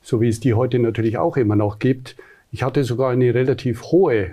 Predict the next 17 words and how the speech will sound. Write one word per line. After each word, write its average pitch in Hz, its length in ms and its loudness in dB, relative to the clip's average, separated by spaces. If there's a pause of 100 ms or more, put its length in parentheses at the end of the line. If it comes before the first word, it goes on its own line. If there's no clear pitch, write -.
Summe 131 400 0
abgeschlossen. 139 880 -2 (580)
Das - 140 -12
waren 110 140 -2
damals, 113 600 -2
äh, 117 280 0
viertausend 120 760 -2
Mark. 113 680 -2 (340)
Zu - 140 -8
Marktzeiten 131 640 -2
war 120 140 0
das 120 220 0
noch, 120 260 -2
also 110 480 -2
eine 110 160 -2
ganze 120 320 -4
Menge. 151 380 2